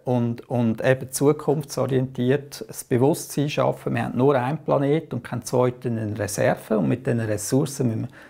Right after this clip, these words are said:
sorgsam umgehen, dass auch die nächsten Generationen etwas davon haben. Das hat mich fasziniert, die Idee von dem Haus. Und, ähm, äh, darum habe ich dort zuerst, ähm,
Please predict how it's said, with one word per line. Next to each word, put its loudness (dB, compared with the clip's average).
sorgsam 0
umgehen, 0
dass -6
auch -4
die -2
nächsten -4
Generationen -2
etwas -6
davon -4
haben. -6
Das 4
hat 8
mich 4
fasziniert, 2
die 4
Idee 4
von -8
dem 2
Haus. 0
Und, 4
ähm, 2
äh, 4
darum 4
habe 4
ich -2
dort 0
zuerst, -2
ähm, -4